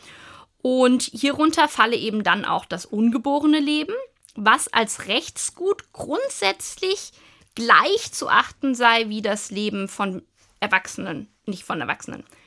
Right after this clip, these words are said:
wie das Leben von geborenen Menschen. Daneben stünde das sich entwickelnde Leben auch unter dem Schutz von Artikel eins Absatz eins Grundgesetz, also der Menschenwürdegarantie.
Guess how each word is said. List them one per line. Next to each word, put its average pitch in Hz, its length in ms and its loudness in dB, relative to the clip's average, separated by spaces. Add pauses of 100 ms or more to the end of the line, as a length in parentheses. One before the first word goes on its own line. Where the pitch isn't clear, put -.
(120)
wie 208 160 -4
das 220 240 0
Leben 214 500 0 (140)
von 196 560 -2 (440)
geborenen 190 500 4
Menschen. - 420 -12 (1600)
Daneben 254 560 6
stünde 330 400 4
das 269 260 0
sich 285 240 -2
entwickelnde 262 680 0
Leben 254 680 -2
auch 247 640 4
unter 247 260 0
dem 233 160 0
Schutz - 460 -6
von 214 200 -2
Artikel 202 440 -6
eins 302 480 -2
Absatz - 400 -6
eins 277 300 -2
Grundgesetz, 233 640 -6 (200)
also 190 260 -2
der 185 120 -4
Menschenwürdegarantie. - 1160 -10